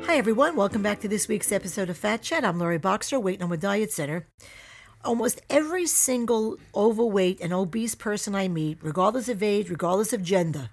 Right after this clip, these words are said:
has a very long list of the things that they hate to do and won't do, both because of physical limitations of their size as well as the psychological, uh, limitations that they put on themselves.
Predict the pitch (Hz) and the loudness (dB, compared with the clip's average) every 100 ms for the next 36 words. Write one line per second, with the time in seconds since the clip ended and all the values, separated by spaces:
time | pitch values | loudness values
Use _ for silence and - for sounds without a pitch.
0 | - 160 160 156 147 185 269 339 269 214 | -6 -4 -2 -2 0 2 2 2 -2 0
1 | 214 220 226 220 196 180 147 - - - | 2 4 4 2 2 2 2 -2 -6 -16
2 | - - - - 196 190 - 247 254 240 | -20 -20 -18 -4 0 0 0 0 0 0
3 | 196 180 165 - 269 311 - 285 202 240 | 0 0 -2 0 0 0 -4 -4 0 2
4 | 233 - 208 208 190 226 349 - 190 143 | 2 0 0 2 8 8 8 4 -2 -4
5 | 117 - - - - - - - 190 202 | -6 -16 -20 -20 -20 -20 -20 -4 0 2
6 | - - - 202 196 175 160 - - - | 0 2 2 4 2 0 -4 -16 -20 -18
7 | - 277 262 285 269 247 247 240 233 208 | -2 0 2 2 0 0 0 0 0 -2
8 | 180 180 180 - 277 311 285 269 208 226 | -2 0 0 0 0 0 0 0 2 4
9 | 226 190 208 180 208 190 185 196 190 170 | 2 2 -2 0 0 0 2 4 2 0
10 | 185 175 - - - - 185 180 202 190 | 0 0 -2 -12 -18 -6 -2 2 2 0
11 | 226 185 196 165 175 180 - 226 185 175 | 0 0 0 -2 0 0 2 4 4 2
12 | 156 - 175 139 143 | 2 4 4 0 -6